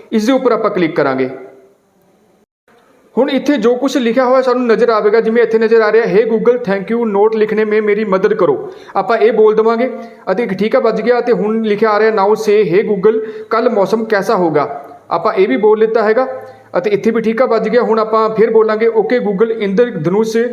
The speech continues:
ਕੈਸੇ ਬਣਤਾ ਹੈ, ਸਮਝਾਓ।" ਇਸ ਦੇ ਉੱਪਰ ਵੀ ਟਿਕ ਵੱਜ ਗਿਆ। ਹੁਣ ਲਿਖਿਆ ਆ ਰਿਹਾ, "ਓਕੇ Google, ਪਾਁਚ ਮਿੰਟ ਕੇ ਲੀਏ ਟਾਈਮਰ ਸੈੱਟ ਕਰੋ।"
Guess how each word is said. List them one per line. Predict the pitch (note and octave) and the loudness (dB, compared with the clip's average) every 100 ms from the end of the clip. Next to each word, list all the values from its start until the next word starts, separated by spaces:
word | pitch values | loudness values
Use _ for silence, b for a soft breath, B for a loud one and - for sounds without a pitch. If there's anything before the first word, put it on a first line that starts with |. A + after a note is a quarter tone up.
| B B - | B B -2
ਕੈਸੇ | A3 G#3 A#3 | -2 2 0
ਬਣਤਾ | B3+ G3+ G3 A3+ G3 | 2 -2 -2 -2 0
ਹੈ, | G3 B3+ - | 0 0 -4
ਸਮਝਾਓ।" | - F#3+ D#3 F3+ D3 - - - _ _ _ _ _ _ _ _ _ _ _ - | -4 -2 0 0 -2 -8 -16 -20 _ _ _ _ _ _ _ _ _ _ _ -2
ਇਸ | F#3+ | 0
ਦੇ | F#3+ | 2
ਉੱਪਰ | A3+ A3 | 2 2
ਵੀ | A3+ | 0
ਟਿਕ | A3 A3 | -2 0
ਵੱਜ | G#3+ G3 | -2 2
ਗਿਆ। | A3+ B3+ B B - | 0 0 B B -4
ਹੁਣ | G#3+ | -2
ਲਿਖਿਆ | A3+ A3+ | 0 0
ਆ | A3 | 0
ਰਿਹਾ, | A#3 | 0
"ਓਕੇ | A#3+ G3+ B3+ | 0 0 0
Google, | A#3+ G#3 A#3 B3+ | 0 0 -2 -2
ਪਾਁਚ | G#3 G#3 A3+ | 0 0 -2
ਮਿੰਟ | G#3+ A3 A3 | -2 -2 0
ਕੇ | G#3+ | 0
ਲੀਏ | A3+ G#3+ | 0 0
ਟਾਈਮਰ | A#3+ G#3 G3 G3 B3+ | 0 0 0 0 -2
ਸੈੱਟ | - G#3 D3+ | -2 -2 0
ਕਰੋ।" | D#3+ E3 - - | 0 0 -4 -14